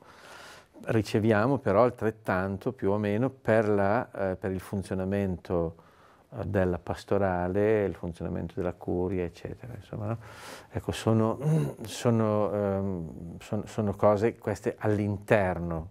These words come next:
all'interno, però riceviamo tantissimo anche per la carità.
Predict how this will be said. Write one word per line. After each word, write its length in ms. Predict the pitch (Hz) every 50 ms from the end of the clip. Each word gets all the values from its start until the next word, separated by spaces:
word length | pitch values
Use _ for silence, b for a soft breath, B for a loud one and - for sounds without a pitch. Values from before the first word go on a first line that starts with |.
| _ _
all'interno, 800 | - 87 95 90 87 85 80 80 - 80 76 76 - 90 90 - B B B B B B B B
però 240 | - - 104 95 95
riceviamo 540 | 90 95 90 - - 92 92 92 90 90 82
tantissimo 720 | - - 90 85 80 - - 120 120 - - - 147 117
anche 280 | 87 85 95 104 - - - - - _ -
per 180 | - 90 87
la 80 | 85 87
carità. 720 | - - 87 85 87 - - - 139 123 92 - B B